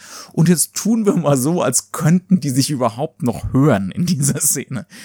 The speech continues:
Das ist, ja, also auch das ist wieder so ein, so ein selbstreflexives Element. Es, es wird einem beim ersten Hingucken klar,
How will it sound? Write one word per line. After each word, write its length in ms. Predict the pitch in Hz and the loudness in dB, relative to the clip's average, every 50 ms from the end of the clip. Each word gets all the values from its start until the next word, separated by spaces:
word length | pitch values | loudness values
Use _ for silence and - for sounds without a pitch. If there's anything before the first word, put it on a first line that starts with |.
| - - | -10 -4
Das 160 | - 127 120 | -4 -2 -2
ist, 300 | 143 139 - - - - | -2 -4 -6 -6 -8 -4
ja, 180 | - 131 190 208 | -2 0 0 0
also 220 | - 147 131 143 | 0 0 0 0
auch 140 | - 135 123 | -2 -2 -2
das 180 | - 160 151 165 | -2 -2 -2 0
ist 140 | 170 147 | -2 -2
wieder 160 | 147 151 156 135 | 0 0 0 0
so 100 | 135 147 | 0 0
ein, 120 | 143 139 | 0 2
so 80 | 127 131 | 2 4
ein 60 | 123 | 4
selbstreflexives 800 | 127 143 160 - - 151 - - 131 - - 147 139 135 123 | 4 4 2 2 -2 -4 -4 -4 -4 -2 -2 -2 -2 -2 -2
Element. 420 | 107 92 117 117 117 135 180 196 - | 0 2 2 2 4 4 4 2 2
Es, 140 | 113 - - | 0 -2 -2
es 180 | - 127 - | -2 -4 -4
wird 120 | 135 139 - | -4 -4 -4
einem 180 | 120 135 117 - | -4 -4 -4 -4
beim 180 | - 127 123 - | -4 -4 -4 -4
ersten 360 | - 127 156 185 - - 131 | -4 -4 -4 -4 -2 -2 -2
Hingucken 460 | 139 175 190 - - 127 - 117 98 | 0 0 0 -2 -4 -2 -2 -2 -2
klar, 380 | - - 104 95 104 131 147 | -2 -2 -2 0 0 0 -2